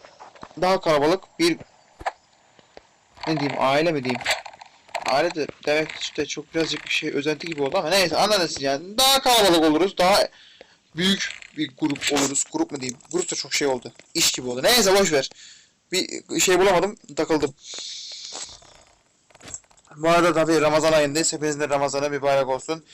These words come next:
İnşallah oruçlarınızı tutarken sizlere bir nebze olsun açlığınızı, susuzluğunuzu unutturabiliyorumdur.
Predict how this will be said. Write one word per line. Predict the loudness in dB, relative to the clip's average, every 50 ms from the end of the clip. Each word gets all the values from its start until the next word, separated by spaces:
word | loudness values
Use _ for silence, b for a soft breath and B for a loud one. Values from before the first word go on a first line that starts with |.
| b b b b _ -6
İnşallah | -2 -2 0 0 0 0 0 0 2 2 2 0 -2 -6 -10 -6 -4
oruçlarınızı | -4 -4 -4 -4 -6 -4 -4 -4 -4 -4 -4 -4
tutarken | -6 _ -6 -4 -4 -2 -2 -2 -2 -2 -4 b b b b b _
sizlere | -14 -12 -6 -4 -2 -2 -2 -4 -2
bir | -2 0 2 2 2 2
nebze | 0 0 0 0 0
olsun | 0 0 0 -2 -4 -8 -6 -4
açlığınızı, | -4 -4 -4 -4 -6 -4 -4 -4 -4
susuzluğunuzu | -6 -8 -8 -10 -6 -4 -2 -2 -2 -2 -2
unutturabiliyorumdur. | -4 -4 -6 -4 -2 -2 0 0 0 0 0 -2 0 -2 -2 -2 -2